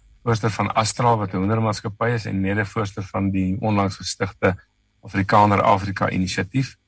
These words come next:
Eh, ja, en dan is ek ook, eh, voorsitter van die mos Inisiatief wat 'n, 'n moedertaal in onafhanklike skole inisiatief is wat begin met Afrikaanse skole, maar ons,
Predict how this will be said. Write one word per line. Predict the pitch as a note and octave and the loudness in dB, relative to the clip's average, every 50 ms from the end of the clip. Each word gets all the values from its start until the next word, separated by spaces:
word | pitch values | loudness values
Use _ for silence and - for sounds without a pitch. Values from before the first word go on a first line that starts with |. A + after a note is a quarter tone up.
| _ _ _ _ _ _ _ _ _ _ _ | _ _ _ _ _ _ _ _ _ _ _
Eh, | _ G#2 F#2+ F#2+ - G2+ G#2+ | _ 0 2 2 2 2 4
ja, | C3 D#3 C3 F#2 - | 4 4 4 4 2
en | - G2+ G2+ G2 | 0 -2 0 0
dan | G2 F#2+ G2+ G2+ | 2 2 0 0
is | G2+ G2 - | -2 -2 -4
ek | G#2+ F#2+ - - | -4 -6 -4 -4
ook, | A#2+ A2 G#2+ G2 - - | -4 -4 -4 -4 -4 -2
eh, | - G2 F#2+ F#2+ | 2 2 2 2
voorsitter | F#2 - - A2+ G2 - - G#2 | 0 0 0 0 0 0 -2 -4
van | G2 - - G2 G2 F#2+ | -4 -4 -4 -2 -2 0
die | F2+ G2 F#2 | 0 0 0
mos | F2+ F2+ G#2 A2+ A2+ - | 2 2 2 2 2 0
Inisiatief | B2 A2 G2 F#2+ - G2+ G2+ - - G2+ F#2+ | 0 -2 -2 -2 -4 -6 -8 -6 -6 -4 -4
wat | G2 F#2 F#2 - | -4 -4 -4 -4
'n, | G2 F#2 F2+ - _ _ _ _ _ _ _ _ _ _ _ F#2+ | -4 -4 -4 -8 _ _ _ _ _ _ _ _ _ _ _ -2
'n | F#2 | 0
moedertaal | F#2+ G2+ G#2 A2 G#2+ G2+ - - G#2 G2+ G2 F#2+ F#2+ F#2+ | 2 4 4 4 4 2 4 6 6 6 6 6 4 2
in | - G2 F#2 - | 0 -2 -2 0
onafhanklike | - G#2+ G2+ F#2+ F2 F2 F2+ F#2 F#2 - F#2+ F#2 F#2+ | 0 2 2 2 2 2 0 0 0 -4 -8 -10 -8
skole | F#2 - - - A2+ G2+ G2+ F#2+ | -10 -10 -4 -2 0 0 2 0
inisiatief | F#2 F#2+ F#2 - - G2 - G2+ | 0 -2 -4 -6 -8 -8 -8 -8
is | G#2+ G#2 | -8 -6
wat | F#2+ G2 F#2 | -4 -4 -4
begin | F#2 F#2+ - - C3 | -4 -4 2 4 6
met | A#2+ G#2+ - - | 6 6 4 0
Afrikaanse | G2 - G2+ - - F#2+ F#2+ F2+ F#2 | -6 -10 -10 -2 2 2 2 2 0
skole, | F#2 - - - A#2 A2 G#2+ | -4 -6 -4 0 2 2 4
maar | G2 F#2 F#2 F#2+ - _ - _ _ _ - - - - - - | 4 2 2 0 -6 _ -20 _ _ _ -20 -20 -20 -20 -8 0
ons, | - G2 F#2+ - - - | 2 2 2 0 -6 -12